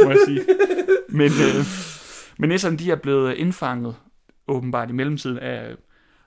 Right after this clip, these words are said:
Speaker 1: altså noget, der skal forestille at være robotter. Det er egentlig bare et par statister i, øh,
Speaker 2: Jamen,
Speaker 1: i,
Speaker 2: og
Speaker 1: i, i sølvglittertøj.
Speaker 2: Og de, de,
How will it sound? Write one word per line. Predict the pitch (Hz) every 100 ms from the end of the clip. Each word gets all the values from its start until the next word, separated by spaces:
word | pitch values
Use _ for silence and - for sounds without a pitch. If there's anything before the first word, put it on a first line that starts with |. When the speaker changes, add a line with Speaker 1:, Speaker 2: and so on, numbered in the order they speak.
| -
Speaker 1:
altså | 120 - - -
noget, | - 135
der |
skal | 120 117
forestille | - 123 - 117
at |
være | 113
robotter. | 113 117 113 120
Det | 117
er | 117
egentlig | 127 139
bare | 120 127
et | 117
par | - 123 - _ _ _ _ _ _ _ _ _ _ -
statister | - 120 - 131 - 117
i, | 113 120
øh, | 120 - - _ -
Speaker 2:
Jamen, | 117 107 107
Speaker 1:
i, |
Speaker 2:
og | 113
Speaker 1:
i, | 131 117
i | 117 143 151 143 -
sølvglittertøj. | - 131 - 131 135 - 120 113 107 123 123 113 -
Speaker 2:
Og | 110 -
de, | 110 104 98 104
de, | 107 107